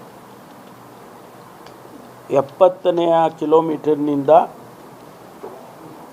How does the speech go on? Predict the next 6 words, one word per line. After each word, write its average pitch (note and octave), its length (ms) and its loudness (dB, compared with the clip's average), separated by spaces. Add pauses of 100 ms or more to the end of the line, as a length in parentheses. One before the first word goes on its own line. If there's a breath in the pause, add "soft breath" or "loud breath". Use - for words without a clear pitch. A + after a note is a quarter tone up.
(680)
ಹೇಮಾವತಿ E3 560 4 (100)
ಕೆನಾಲ್ D3+ 380 2
ತುಮಕೂರಿಗೆ D3 560 -2
ಏನು C3+ 160 -4
ಬರ್ತಾ B2+ 280 0 (100)
ಇದೆ, G#2+ 180 -8